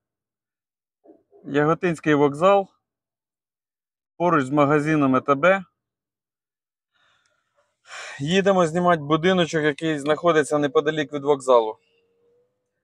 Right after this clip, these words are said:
Саме цікаве, понятно, що показати маршрут. Але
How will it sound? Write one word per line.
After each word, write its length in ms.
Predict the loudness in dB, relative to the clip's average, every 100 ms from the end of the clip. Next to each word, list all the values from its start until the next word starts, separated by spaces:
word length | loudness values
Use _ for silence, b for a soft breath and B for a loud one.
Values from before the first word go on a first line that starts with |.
| _ _
Саме 320 | -8 -4 -4 -4
цікаве, 440 | -4 2 4 4
понятно, 460 | 2 -2 -2 -2 -6
що 240 | -2 -4 -4
показати 400 | -6 -2 0 -2
маршрут. 420 | -2 -4 -8 -14 _ _ _ _ _
Але 420 | -4 -2 -2 -4